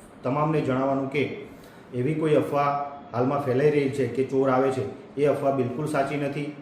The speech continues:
અને જો ગામના કોઈ પણ લોકોને આવો કોઈ ડર હોય તો પો-, પોલીસને સંપર્ક કરી શકો. મારો નંબર પણ હું આપી, અ, તમારી જોડે શેર કરવા માગું છું. અને કોઈ પણ એવું લાગે તો પોલીસને તમ-, તાત્કાલિક સો નંબર પર ફોન કરી જાણ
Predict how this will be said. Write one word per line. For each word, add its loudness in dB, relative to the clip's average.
અને -2
જો 0
ગામના 0
કોઈ 0
પણ 0
લોકોને 0
આવો 0
કોઈ 2
ડર 4
હોય 2
તો -6
પો-, -2
પોલીસને 0
સંપર્ક -4
કરી -4
શકો. -4
મારો 0
નંબર 2
પણ -4
હું -2
આપી, -4
અ, 0
તમારી 0
જોડે 0
શેર -2
કરવા 0
માગું -2
છું. -6
અને 0
કોઈ -2
પણ 0
એવું 6
લાગે 4
તો -4
પોલીસને -2
તમ-, 0
તાત્કાલિક 0
સો -4
નંબર 0
પર 2
ફોન -2
કરી -2
જાણ 0